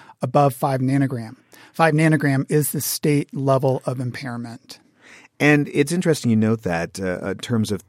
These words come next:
Speaker 2: the data is difficult to find. Uh, Jack Reed is a statistical analyst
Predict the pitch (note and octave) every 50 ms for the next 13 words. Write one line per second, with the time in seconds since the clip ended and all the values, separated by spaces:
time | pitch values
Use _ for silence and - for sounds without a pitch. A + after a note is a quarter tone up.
0 | - - A2 G#2 F#2 G#2+ G#2 A2 G#2 F#2+ - - G2+ - - F2+ - E2+ - F2+
1 | E2 - - G#2 G#2+ G#2 F#2+ F2+ F2+ E2 - - G2 F#2+ G2 - - C#3+ D#3 E3+
2 | - - B2 B2 B2 B2 A#2 - G#2+ - G#2 - - G#2 - - - C#3+ - -
3 | B2 A#2 G#2 F#2+ F#2 F2+ F2+ F#2+ F#2+ F#2+ - - - E2 D#2+ - -